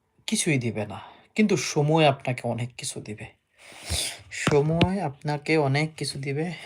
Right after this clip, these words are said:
লাইভ, প্রথম লাইভে লাইনে দিলাম, প্রথম কমেন্টে লাইক, এ,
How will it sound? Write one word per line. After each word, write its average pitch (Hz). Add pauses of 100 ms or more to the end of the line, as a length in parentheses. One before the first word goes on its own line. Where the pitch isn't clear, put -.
(100)
লাইভ, 123 (1040)
প্রথম 127
লাইভে 123 (1120)
লাইনে 127
দিলাম, 123 (960)
প্রথম 127
কমেন্টে 120
লাইক, 117 (160)
এ, 131